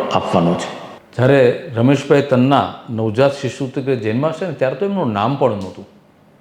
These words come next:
બરાબર, નામ તમને પછી મળ્યું છે. તો તમારા જીવનનો અર્થ તમને ક્યાંથી મળ્યો હોય?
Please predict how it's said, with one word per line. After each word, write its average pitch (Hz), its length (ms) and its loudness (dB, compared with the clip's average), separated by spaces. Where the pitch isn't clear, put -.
બરાબર, 143 220 0
નામ 127 340 -2
તમને 135 180 -2
પછી 117 280 -6
મળ્યું 98 260 -8
છે. - 120 -18
તો 127 80 -6
તમારા 139 300 2
જીવનનો 127 380 0
અર્થ 135 300 -4
તમને 160 240 -4
ક્યાંથી 170 260 -6
મળ્યો 110 220 -4
હોય? 98 120 -10